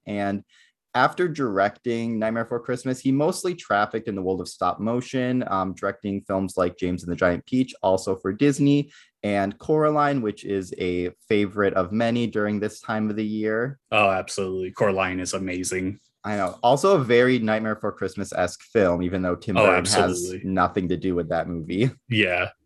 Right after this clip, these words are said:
Speaker 2: no, that is, that is Henry Selick saying, "Hey, remember that other movie I did? I'm gonna get really creepy with another kid's movie here and just really freak some kids out and make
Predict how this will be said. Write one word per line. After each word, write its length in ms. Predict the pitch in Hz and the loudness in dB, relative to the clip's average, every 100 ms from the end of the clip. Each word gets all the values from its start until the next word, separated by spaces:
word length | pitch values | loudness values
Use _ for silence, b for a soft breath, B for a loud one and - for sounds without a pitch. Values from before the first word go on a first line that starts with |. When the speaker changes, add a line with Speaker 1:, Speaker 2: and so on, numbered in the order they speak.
| - | 0
Speaker 2:
no, 220 | 98 92 | 2 2
that 260 | 98 98 | 4 4
is, 240 | 98 95 - B B B - - | 4 2 -2 B B B -12 -2
that 160 | 120 120 | 2 4
is 220 | 117 110 | 4 2
Henry 280 | 147 127 113 | 4 4 4
Selick 420 | 113 135 117 110 | 2 0 0 -2
saying, 440 | - 120 107 104 101 | -4 -2 -2 -4 -6
"Hey, 400 | - 190 117 92 _ _ _ _ - | -2 -2 -2 -8 _ _ _ _ -10
remember 360 | 123 196 320 | -6 -4 -4
that 280 | 269 190 123 - | -4 -4 -6 -10
other 280 | 110 151 | -6 -4
movie 340 | 175 175 175 185 | -2 -2 -2 -4
I 40 | |
did? 240 | 185 196 190 _ - | -2 -2 -4 _ -6
I'm 100 | 233 | -4
gonna 160 | 302 202 | 0 0
get 140 | 151 | -2
really 360 | 113 135 175 147 | -2 0 0 0
creepy 340 | 135 160 - | 0 0 0
with 160 | 123 113 | -4 -4
another 420 | 110 120 147 127 | -4 -2 -2 -2
kid's 380 | 120 120 107 107 | -4 -4 -4 -6
movie 320 | 113 104 107 | -6 -4 -4
here 240 | 110 104 101 | -4 -4 -2
and 180 | 104 | -4
just 420 | 107 113 104 - b b b - | -4 -6 -6 -14 b b b -6
really 280 | 139 165 117 | 0 2 0
freak 340 | - 165 143 | 0 -2 0
some 220 | - 120 | -2 -2
kids 320 | - 143 120 | 2 0 2
out 220 | 120 127 98 | 0 0 0
and 140 | 107 | -2
make 240 | 113 123 | -4 -6